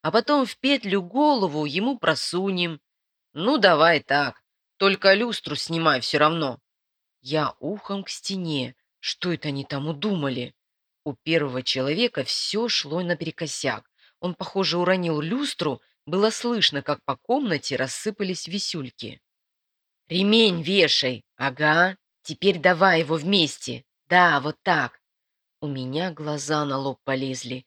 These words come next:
Я услышал, что кто-то громко хрипит. Минута, и все смолкло. "Как хорошо", — сказал один голос. "Да", — протянул второй. И они ушли.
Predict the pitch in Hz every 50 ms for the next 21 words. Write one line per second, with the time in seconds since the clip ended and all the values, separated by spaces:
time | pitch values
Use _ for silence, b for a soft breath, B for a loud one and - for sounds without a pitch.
0 | _ _ _ _ _ _ _ _ _ _ _ _ _ _ - 139 151 160 151 143
1 | 135 135 - - 151 165 226 262 247 - - 147 127 - - - - - 156 -
2 | - - - 208 226 240 - 175 135 127 160 156 190 202 196 - - 160 - -
3 | 165 185 - - 220 214 185 - - - _ _ _ _ _ _ _ - 147 147
4 | 147 143 135 143 165 208 240 220 - 190 175 175 175 _ _ - 143 - - -
5 | - 156 156 - - 147 147 143 139 135 123 - - 127 120 120 120 _ _ _
6 | _ _ _ _ _ _ _ _ - 139 135 127 - - - 143 147 143 143 -
7 | - - - - 160 156 156 156 151 143 135 131 120 123 - - - - 131 123
8 | 127 117 117 120 120 127 123 123 117 127 123 120 113 117 120 - - - _ _
9 | _ _ _ _ _ _ - 123 123 127 135 131 135 135 135 135 135 131 127 127
10 | 127 123 _ _ _ - 127 - - - 117 120 123 123 120 - - - 127 123
11 | 120 123 120 123 123 _ _ _ _ _ _ _ _ _ - 175 151 135 127 131
12 | 127 131 151 196 226 240 - - 202 202 - - - 135 127 135 131 123 120 -